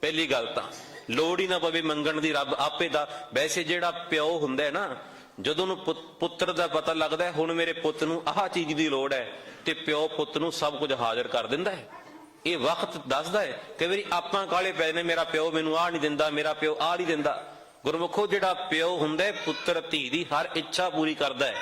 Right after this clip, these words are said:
ਪਰ ਇਹ ਵਕਤ ਅਨੁਸਾਰ ਕਰਦਾ ਹੈ। ਸਮਾਂ ਆਉਂਦਾ ਹੈ ਤੇ ਕਰਦਾ ਹੈ। ਇਵੇਂ ਜੋਕਰ ਆਪਾਂ ਰੱਬ ਦੇ ਧੀਆਂ ਪੁੱਤਰ ਹਾਂ, ਤੇ ਚੇਤੇ ਰੱਖਿਓ, ਰੱਬ ਸਾਨੂੰ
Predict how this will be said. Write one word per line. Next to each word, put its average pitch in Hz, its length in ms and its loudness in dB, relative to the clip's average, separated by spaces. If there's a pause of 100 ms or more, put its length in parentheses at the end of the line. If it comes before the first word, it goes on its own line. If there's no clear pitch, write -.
(400)
ਪਰ 147 200 -2
ਇਹ 165 140 0
ਵਕਤ 131 500 -2
ਅਨੁਸਾਰ 127 480 0
ਕਰਦਾ 107 320 -2
ਹੈ। 85 140 -8 (400)
ਸਮਾਂ 165 400 0
ਆਉਂਦਾ 165 240 0
ਹੈ 180 60 2
ਤੇ 180 140 -2
ਕਰਦਾ 131 340 0
ਹੈ। - 140 -10 (380)
ਇਵੇਂ 165 220 0
ਜੋਕਰ 202 420 0
ਆਪਾਂ 156 400 0
ਰੱਬ 131 320 0
ਦੇ 170 180 0
ਧੀਆਂ 147 420 -2
ਪੁੱਤਰ 160 400 -2
ਹਾਂ, 110 200 -2 (580)
ਤੇ 160 120 0
ਚੇਤੇ 170 320 -2
ਰੱਖਿਓ, 196 440 0
ਰੱਬ 147 320 2
ਸਾਨੂੰ 175 420 0